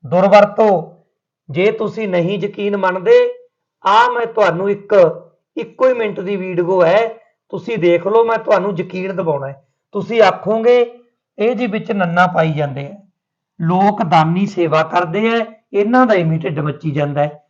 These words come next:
ਭਰਾਵੋ, ਦੁਰਵਰਤੋਂ ਹੋਈ ਜਾਂਦੀ ਹੈ, ਤੁਹਾਡਾ ਪੈਸਾ ਲੁੱਟੀ ਜਾਂਦੇ ਨੇ ਲੋਕ ਉੱਥੇ। ਬਾ-, ਜਿਵੇਂ ਬਾਬੇ ਬਕਾਲੇ ਬਾਈ ਮੰਜੀਆਂ ਲੱਗੀਆਂ ਸੀ ਨਾ,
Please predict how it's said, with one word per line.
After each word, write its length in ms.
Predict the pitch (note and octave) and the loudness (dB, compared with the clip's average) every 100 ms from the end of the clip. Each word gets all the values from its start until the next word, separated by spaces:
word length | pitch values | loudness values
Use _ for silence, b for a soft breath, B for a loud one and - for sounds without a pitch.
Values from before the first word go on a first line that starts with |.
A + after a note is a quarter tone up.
| _ | _
ਭਰਾਵੋ, 420 | G3 G3 F#3 B3+ | 4 4 4 2
ਦੁਰਵਰਤੋਂ 600 | F#3 F#3+ G#3 G#3 - A3+ | 2 4 4 2 2 2
ਹੋਈ 160 | A3 A3 | 4 0
ਜਾਂਦੀ 420 | G3+ F#3+ F3 E3 | -2 -4 -4 -4
ਹੈ, 200 | D#3 - _ _ _ _ _ | -6 -14 _ _ _ _ _
ਤੁਹਾਡਾ 360 | A3+ G3+ D#3+ G#3+ | 0 2 2 -2
ਪੈਸਾ 400 | - G3+ - A#3 | 0 -2 4 4
ਲੁੱਟੀ 420 | G3 F3+ - A3 | 4 -2 2 4
ਜਾਂਦੇ 320 | G#3+ G#3 G#3+ | 4 4 2
ਨੇ 120 | A3 | 2
ਲੋਕ 280 | A3 G#3+ G#3 | 2 2 0
ਉੱਥੇ। 460 | F#3+ - F3+ D#3 - _ _ _ _ _ _ | -6 -6 -8 -8 -14 _ _ _ _ _ _
ਬਾ-, 340 | C#3+ F3 F#3 D#3+ | 0 2 2 2
ਜਿਵੇਂ 240 | G3+ G#3+ | 2 2
ਬਾਬੇ 440 | F#3+ E3+ E3 D#3 G3+ | 4 6 4 6 4
ਬਕਾਲੇ 420 | G3+ G3+ G3 G#3 | 4 2 2 2
ਬਾਈ 320 | E3+ E3 F#3 | 4 2 2
ਮੰਜੀਆਂ 400 | F#3+ F#3+ E3+ G#3 | -2 -2 0 0
ਲੱਗੀਆਂ 360 | G3 C#3+ F3+ G3 | 0 -2 -2 -2
ਸੀ 160 | G3+ | -2
ਨਾ, 340 | G3+ C4 F#3+ | -2 -2 -4